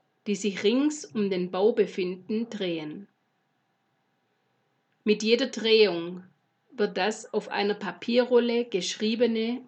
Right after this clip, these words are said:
und sich im Innern der Mühle befindende tibetische Mantra, Mantra, das ist ein heiliger Vers, das sind Sprechsilben.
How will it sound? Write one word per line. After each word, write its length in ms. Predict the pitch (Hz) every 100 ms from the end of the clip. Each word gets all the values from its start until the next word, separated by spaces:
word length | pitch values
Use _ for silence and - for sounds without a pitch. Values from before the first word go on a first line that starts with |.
| -
und 160 | 226
sich 200 | - 226
im 120 | 214 202
Innern 420 | - 254 277 247
der 140 | 202
Mühle 400 | 196 214 254 240
befindende 800 | 190 185 - 233 254 240 226 214
tibetische 680 | 220 190 208 226 226 214 196
Mantra, 800 | 175 190 208 - 208 208 214 214 _ _ _ _ _ _ -
Mantra, 680 | 208 220 240 226 202 202 208 -
das 160 | 190
ist 180 | - -
ein 160 | 196 175
heiliger 400 | 196 214 202 175
Vers, 720 | - 190 185 208 226 - - -
das 200 | 202 196
sind 180 | 180 180
Sprechsilben. 1120 | - - 202 220 - 226 220 220 220 240